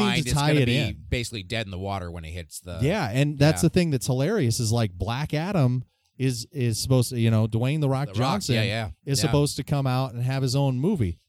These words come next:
Speaker 2: That's probably not gonna happen now
Speaker 1: Which is
Speaker 2: because
Speaker 1: hilarious 'cause that guy will do fucking ten movies a year,
Speaker 2: Oh,
Speaker 1: you
Speaker 2: yeah.
Speaker 1: know? He
Speaker 2: And,
Speaker 1: would do
Speaker 2: and
Speaker 1: it for sure.
Speaker 2: Black Adam movie would have
Speaker 1: I mean, cool as
Speaker 2: killed.
Speaker 1: shit for him,
Speaker 2: And
Speaker 1: yeah.
Speaker 2: to see Black Adam versus Shazam
Speaker 1: Yeah.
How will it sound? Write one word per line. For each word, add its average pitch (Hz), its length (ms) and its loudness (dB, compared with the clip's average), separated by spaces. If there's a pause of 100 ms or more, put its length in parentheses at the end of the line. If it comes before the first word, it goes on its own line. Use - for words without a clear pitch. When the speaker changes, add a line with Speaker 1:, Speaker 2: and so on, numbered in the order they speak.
Speaker 2:
That's 156 240 -6
probably 160 600 0
not 120 220 0
gonna 117 200 -2
happen 127 360 -2
now 110 100 2
Speaker 1:
Which 104 80 2
is 101 60 -2
Speaker 2:
because 113 140 -2
Speaker 1:
hilarious 127 340 4
'cause 120 120 -6
that 117 160 -4
guy 107 160 -2
will 101 80 -4
do 98 160 -6
fucking 107 440 -8
ten 117 280 -8
movies 104 300 -4
a 90 60 -6
year, 110 240 -2
Speaker 2:
Oh, 110 160 2
Speaker 1:
you 95 100 0
Speaker 2:
yeah. 87 120 -2
Speaker 1:
know? 87 120 -2
He 98 100 -6
Speaker 2:
And, 135 160 2
Speaker 1:
would - 120 -6
do 135 80 -2
Speaker 2:
and 131 160 2
Speaker 1:
it 120 80 -12
for - 140 -12
sure. 123 180 0
Speaker 2:
Black 131 240 0
Adam 139 280 2
movie 104 280 4
would 107 180 6
have 90 200 0 (140)
Speaker 1:
I 151 40 -14
mean, 131 100 -10
cool - 160 -2
as 208 60 4
Speaker 2:
killed. 113 200 4
Speaker 1:
shit 80 200 -4
for 90 180 -14
him, 98 120 -10
Speaker 2:
And 131 220 2
Speaker 1:
yeah. 131 80 -8
Speaker 2:
to 139 100 2
see 165 260 0
Black 110 480 -2
Adam 127 340 -2
versus 110 440 -2
Shazam 110 760 -2
Speaker 1:
Yeah. 143 100 0